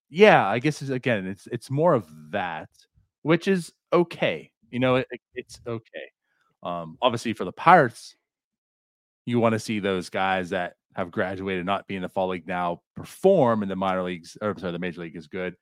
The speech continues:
And then, you know, the guys in the lower minor leagues start to progress and become dudes now in double A and triple A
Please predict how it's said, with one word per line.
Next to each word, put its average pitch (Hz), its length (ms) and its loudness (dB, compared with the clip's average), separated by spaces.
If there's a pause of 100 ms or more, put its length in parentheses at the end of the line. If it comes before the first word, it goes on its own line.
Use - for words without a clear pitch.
(440)
And 127 120 4
then, 123 160 6
you 127 120 6
know, 117 100 6
the 107 140 2
guys 113 320 4
in 110 40 -4
the 107 120 -2
lower 104 240 2
minor 101 220 2
leagues 98 220 -4
start - 280 -2
to - 80 -20
progress 101 420 -4
and 90 60 -14
become 107 420 -4
dudes 98 380 -6
now 92 260 -2
in 90 140 -8
double 95 260 -4
A 87 60 -6
and 87 160 -8
triple 87 260 -8
A 87 180 -6